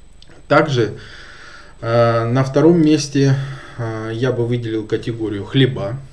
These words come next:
То есть это р-, хлеба разного формата, разного, м, типа.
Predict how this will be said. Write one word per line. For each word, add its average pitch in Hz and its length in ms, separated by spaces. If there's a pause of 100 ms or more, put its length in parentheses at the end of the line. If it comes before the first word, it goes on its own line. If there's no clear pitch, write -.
(260)
То 113 100
есть 110 220
это 113 680 (560)
р-, 120 320
хлеба 123 320
разного 110 460
формата, 117 760 (360)
разного, 117 720 (200)
м, 110 480
типа. 127 520